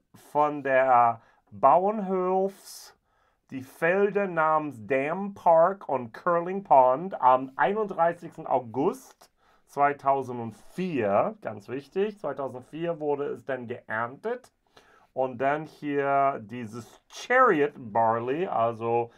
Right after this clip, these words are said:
Gerste-Sorte Chariot, ähm, waren die letzten, waren unter anderem die letzten, die dort in Fife bei der Melzerei Robert Kilgore and Co., ähm, gemälzt, bevor es schloss,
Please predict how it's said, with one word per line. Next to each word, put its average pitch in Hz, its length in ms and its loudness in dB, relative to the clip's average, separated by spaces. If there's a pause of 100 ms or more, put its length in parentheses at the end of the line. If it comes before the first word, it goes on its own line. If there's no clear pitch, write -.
(240)
Gerste-Sorte 127 1000 0
Chariot, 135 540 -4 (720)
ähm, 127 460 4
waren 131 400 6
die 120 160 -10
letzten, 131 840 -4
waren 120 280 2
unter 196 360 -2
anderem 165 460 -4
die 139 120 -10
letzten, 151 960 -8
die 139 320 -12
dort 127 360 2
in 120 160 -10
Fife 135 520 2
bei 120 300 2
der 113 500 2 (300)
Melzerei 127 1300 0
Robert 143 840 2
Kilgore 123 680 -2
and 110 200 -6
Co., 120 580 -2 (300)
ähm, 113 280 2
gemälzt, 131 560 -4
bevor 131 400 -8
es - 180 -16
schloss, - 720 -10